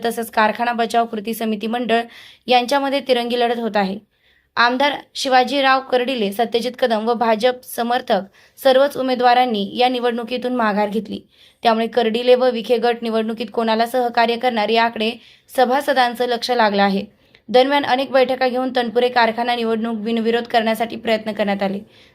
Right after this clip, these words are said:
मात्र त्याला यश आले नाही आणि अखेर निवडणूक लागली. त्यामुळे निवडणूक बिनविरोध करण्याचं स्वप्न अखेर स्वप्नच राहिलं. या निवडणुकीसाठी दिनांक एकोणावीस मे रोजी चिन्ह वाटप होऊन एकतीस मे रोजी मतदान प्रक्रिया होणार,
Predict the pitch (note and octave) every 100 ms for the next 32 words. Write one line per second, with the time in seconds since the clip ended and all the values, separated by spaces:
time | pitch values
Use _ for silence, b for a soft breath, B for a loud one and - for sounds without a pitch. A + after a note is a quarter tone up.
0 | b G#3+ G#3 G3+ G#3+ G#3+ A3 A3 A3+ -
1 | G#3 F#3+ F#3+ F#3 G3+ b b b G3+ G#3
2 | G3+ A#3+ A#3 A3 G#3+ A3+ A3 G3 G3 G#3+
3 | - G#3+ G#3+ A3+ G#3+ G#3+ A3 G#3 A3 G#3
4 | A3 A3 G#3 G#3 A3 G#3 A3+ G#3+ G#3 A3
5 | G#3 A3 A#3 G#3+ G#3 G3 G3+ F#3+ G3 -
6 | b b b A#3+ C4+ C4 B3+ B3 B3+ B3+
7 | A#3+ A3+ A3+ A#3 A3+ A3+ A#3 - b b
8 | - A#3 A#3 B3+ B3+ C4+ C4 B3 A#3+ A#3+
9 | A3 A#3 A3 A3+ A3+ A#3 A3+ A#3 A#3+ A#3
10 | G#3+ A3 G#3+ A#3+ A#3 A#3+ A#3 A#3 A3 A3+
11 | A3 A#3 A#3+ A3+ G#3+ A3 A3+ A3 G3+